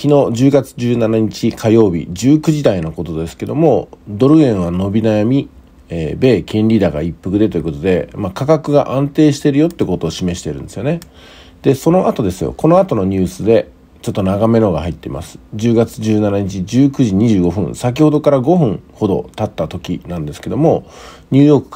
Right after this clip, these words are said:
為替見通しイコールドル円、米小売売上高に注目ということで大きく触れたんですよね。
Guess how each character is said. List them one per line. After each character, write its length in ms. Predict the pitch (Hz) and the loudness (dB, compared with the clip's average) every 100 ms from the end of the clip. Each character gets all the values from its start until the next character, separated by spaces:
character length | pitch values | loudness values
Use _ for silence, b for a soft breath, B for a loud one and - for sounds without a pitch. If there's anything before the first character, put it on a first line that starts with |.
| 104 | 0
為 80 | 98 | 2
替 20 | |
見 140 | 107 98 | -2 0
通 200 | 95 95 | 0 0
し 260 | - 110 - | 0 -4 -2
イ 120 | 101 | -4
コ 180 | 120 95 | 2 2
ー 20 | |
ル 300 | 131 156 - b b - | 4 2 -2 b b -2
ド 100 | 120 | 2
ル 160 | 120 117 | 4 4
円、 180 | 73 - _ | 2 -8 _
米 400 | 92 123 104 - - - | -2 2 2 0 -12 -16
小 260 | - 131 151 | 0 4 4
売 180 | 147 131 | 4 2
売 100 | 127 | 4
上 280 | 127 113 95 | 4 4 0
高 180 | 71 71 | -4 -8
に 140 | 73 | -10
注 180 | - 92 | -6 -2
目 180 | 92 - | -2 -4
と 120 | 67 | -6
い 20 | |
う 60 | 76 | -6
こ 60 | |
と 60 | 117 | 0
で 140 | 151 - | 0 2
大 140 | 110 | -2
き 120 | - - | -4 -8
く 220 | 78 - | -10 -10
触 100 | - | -6
れ 80 | 101 | -4
た 120 | 98 | -2
ん 40 | 87 | -4
で 60 | |
す 80 | - | -6
よ 80 | 85 | -8
ね。 160 | 120 | -8